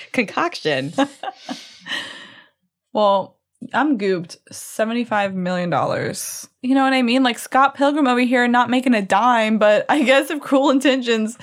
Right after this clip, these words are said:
Speaker 2: is gonna make so many people millionaires, like, work, I don't know.
Speaker 1: Uh, people just wanted softcore porn, and they got it.
Speaker 2: They did. With stars and outfits and, like, little black turtlenecks and
Speaker 1: Oh, yeah.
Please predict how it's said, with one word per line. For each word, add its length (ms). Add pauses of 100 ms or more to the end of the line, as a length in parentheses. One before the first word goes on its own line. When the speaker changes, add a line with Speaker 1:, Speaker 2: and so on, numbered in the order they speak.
(240)
Speaker 2:
is 120
gonna 160
make 300
so 220
many 180
people 220
millionaires, 680
like, 260 (220)
work, 500 (240)
I 100
don't 140
know. 200 (420)
Speaker 1:
Uh, 80
people 400
just 220
wanted 260
softcore 460
porn, 540
and 140
they 60
got 220
it. 120 (200)
Speaker 2:
They 200
did. 240 (760)
With 180
stars 600 (800)
and 160
outfits 460
and, 100
like, 160
little 180
black 300
turtlenecks 680
and 280 (200)
Speaker 1:
Oh, 60
yeah. 260